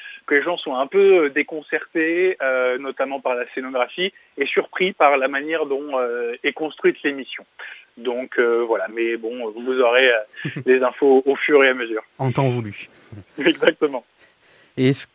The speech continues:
Speaker 4: que vous pouvez nous présenter un peu le groupe qui inaugurera cette émission ?
Speaker 1: Bien sûr. Alors, Watertank, euh, donc, c'est un groupe, euh, nantais, euh, qui existe quand même depuis, euh, plus de dix ans, euh, et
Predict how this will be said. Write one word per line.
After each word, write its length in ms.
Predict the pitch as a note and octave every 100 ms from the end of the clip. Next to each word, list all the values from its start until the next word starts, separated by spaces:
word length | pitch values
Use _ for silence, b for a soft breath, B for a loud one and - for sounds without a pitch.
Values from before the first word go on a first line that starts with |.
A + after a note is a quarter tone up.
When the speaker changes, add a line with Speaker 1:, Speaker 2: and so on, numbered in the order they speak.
| -
Speaker 4:
que 80 | F#3
vous 160 | E3+
pouvez 260 | D3+ C#3+ D3+
nous 140 | D#3
présenter 440 | - C#3+ C3+ B2+ D#3+
un 120 | D3+
peu 140 | E3
le 120 | D#3
groupe 300 | C3 C3 D3+ -
qui 160 | D3
inaugurera 560 | C3+ C3 B2 C3 B2+ C3
cette 240 | - C3
émission ? 400 | B2+ B2 - D#3+ - _ _ _ _ _ B2+
Speaker 1:
Bien 220 | A#2+ C3+
sûr. 320 | - A3 D3 - B B -
Alors, 140 | B2
Watertank, 560 | F3 F3 F#3 - G3 F#3 D3+
euh, 100 | C#3+
donc, 180 | C#3+ -
c'est 80 | D#3
un 120 | C3+
groupe, 220 | C#3 E3 C#3+
euh, 220 | B2 B2
nantais, 360 | C3 C3 G3 - _ B B C3+
euh, 100 | C3+
qui 120 | F#3+
existe 240 | F3 A3
quand 100 | G3
même 200 | F#3+ F#3+
depuis, 340 | E3 - E3 D#3
euh, 60 | B2
plus 180 | F3+ D3+
de 60 | C3+
dix 220 | D3+ D3
ans, 240 | E3+ A#3 B B _
euh, 360 | C3+ C#3 C#3 C#3+ -
et 220 | E3 D#3